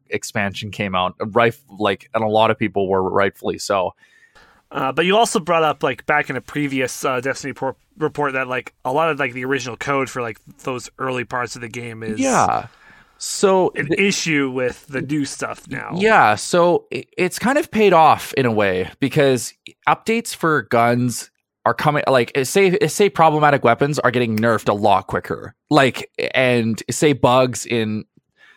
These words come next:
Speaker 1: let's say, a raid are getting fixed a lot quicker. That's good. Um,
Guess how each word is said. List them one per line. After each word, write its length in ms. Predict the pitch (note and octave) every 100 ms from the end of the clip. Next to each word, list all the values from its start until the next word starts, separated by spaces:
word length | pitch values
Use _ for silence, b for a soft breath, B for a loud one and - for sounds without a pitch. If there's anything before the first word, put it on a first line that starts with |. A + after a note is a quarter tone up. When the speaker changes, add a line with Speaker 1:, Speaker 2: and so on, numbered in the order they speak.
| b b b -
Speaker 1:
let's 240 | A2+ G#2+ -
say, 240 | A#2+ A2
a 140 | -
raid 580 | D#3 F#3 E3+ F#2 D#2+ G#2+ _ _ _ _ -
are 80 | A2+
getting 200 | C#3 C#3
fixed 360 | - F#3+ -
a 80 | C#3+
lot 240 | G#2 E2+ -
quicker. 400 | G2 - C#2+ -
That's 260 | - G#3 -
good. 460 | - D3+ F#2 - - B B B C3
Um, 380 | C3+ A#2+ G#2